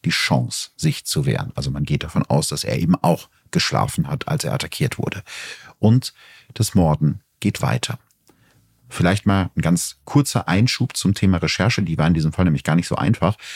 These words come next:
Was ich immer ganz gerne mache, um mir einen Überblick zu verschaffen, ist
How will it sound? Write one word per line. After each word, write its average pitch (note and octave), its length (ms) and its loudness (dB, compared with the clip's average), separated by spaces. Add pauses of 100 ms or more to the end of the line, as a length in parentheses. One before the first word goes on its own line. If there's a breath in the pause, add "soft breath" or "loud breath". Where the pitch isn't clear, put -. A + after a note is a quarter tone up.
(340 loud breath)
Was F#2 360 0
ich G2+ 120 -2
immer G#2 160 2
ganz F2+ 160 0
gerne A#2+ 220 4
mache, A2+ 220 2
um G2 140 4
mir F#2+ 80 4
einen F2+ 100 0
Überblick C3 500 0
zu A2+ 140 0
verschaffen, G2+ 580 2
ist - 380 -4